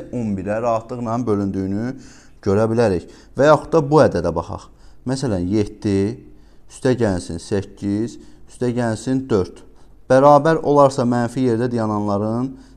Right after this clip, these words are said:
cəminə. Dörd, üstə gəlsin səkkiz, üstə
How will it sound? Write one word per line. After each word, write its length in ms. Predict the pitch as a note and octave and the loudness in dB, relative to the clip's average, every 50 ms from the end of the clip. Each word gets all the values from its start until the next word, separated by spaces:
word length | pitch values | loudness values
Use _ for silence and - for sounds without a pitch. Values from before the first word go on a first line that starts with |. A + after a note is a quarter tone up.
| - - | -18 -6
cəminə. 460 | - A2 G#2 G2+ F#2+ G2 F#2+ F#2 E2+ - - - - - - - - - - | -2 0 0 2 0 0 0 -2 -4 -6 -10 -16 -20 -20 -20 -20 -20 -10 -8
Dörd, 600 | G#2 G2 G2+ A#2 A2+ A2 A2 A#2 C3 - - - - - - - - - - - - - - - - - - - - - - - - | -8 -4 2 4 6 6 6 4 0 -4 -12 -20 -20 -20 -20 -20 -20 -20 -20 -20 -20 -20 -20 -20 -20 -20 -20 -20 -20 -20 -20 -20 -16
üstə 220 | - - B2+ A#2+ | -4 -2 -2 0
gəlsin 540 | A2 A#2+ A2 G2+ G2 - - G#2 F#2 F2 - - - - - _ - _ - - - - - - - - - - - | 0 0 0 0 -2 -4 -4 -6 -6 -6 -8 -12 -20 -20 -20 _ -20 _ -20 -20 -20 -20 -20 -20 -20 -20 -20 -20 -20
səkkiz, 840 | - - A#2+ A2 - - - - A2+ A2 A2 A2+ A#2+ C3 C3 - - - - - - - - - - - - - - - - - - - - - _ - - - - - - - _ | -6 -2 -2 -2 -2 -4 -8 -4 -2 0 2 2 0 -2 -4 -8 -14 -20 -20 -20 -20 -20 -20 -20 -20 -20 -20 -20 -20 -20 -20 -20 -20 -20 -20 -20 _ -20 -20 -20 -20 -20 -20 -20 _
üstə 240 | - - - B2+ | -20 -8 -4 -4